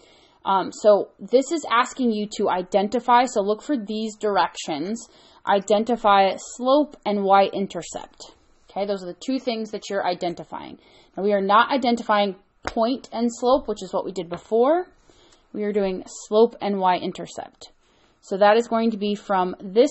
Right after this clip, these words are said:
form, if you remember that form. If you don't, it's okay. I'm gonna go over it right now. So in this form, this letter here represents the slope,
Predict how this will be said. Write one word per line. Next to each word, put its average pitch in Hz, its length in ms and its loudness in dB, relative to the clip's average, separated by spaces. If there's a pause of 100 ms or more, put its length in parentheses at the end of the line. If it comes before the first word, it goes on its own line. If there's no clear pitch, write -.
form, 185 540 -2 (3000)
if 208 160 -10
you 208 160 -2
remember 190 360 -2
that 165 220 0
form. 156 220 -12
If - 160 -8
you 220 120 -4
don't, 202 260 4
it's 190 140 -8
okay. 202 220 -2
I'm 165 120 -4
gonna 180 180 -4
go 190 200 4
over 180 240 2
it - 60 0
right 156 180 0
now. 101 220 -10 (1400)
So - 140 2
in 277 220 2
this 339 160 4 (100)
form, 214 540 2 (360)
this 220 420 4 (140)
letter 233 340 4
here 220 640 0 (160)
represents 208 600 2
the 196 80 -10
slope, 208 640 2